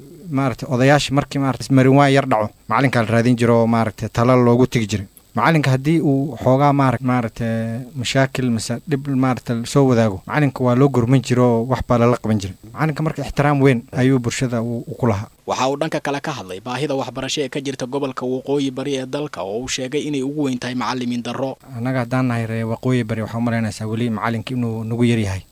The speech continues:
Speaker 1: Mar walba waan macallin u baan tuugsanaa, laakiin waxaan qabaa inaan maaragtay ka baxno dhibkaasayto,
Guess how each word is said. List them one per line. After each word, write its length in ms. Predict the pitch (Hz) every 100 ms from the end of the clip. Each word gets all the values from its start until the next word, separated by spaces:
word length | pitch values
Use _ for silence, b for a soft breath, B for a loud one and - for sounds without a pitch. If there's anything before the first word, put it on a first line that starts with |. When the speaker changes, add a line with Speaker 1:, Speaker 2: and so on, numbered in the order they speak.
| -
Speaker 1:
Mar 120 | 151
walba 180 | 139 131 127 123
waan 240 | 151 147 143
macallin 320 | 131 151 147
u 40 | 135
baan 120 | 127
tuugsanaa, 360 | - - 123 117
laakiin 240 | 113 - 131
waxaan 380 | 123 - 135 131
qabaa 280 | 117 113 110
inaan 280 | 127 123 120 113 131
maaragtay 600 | 120 113 - 113 110 110
ka 100 | -
baxno 360 | - 110 110 98
dhibkaasayto, 680 | 143 - 117 - 127 117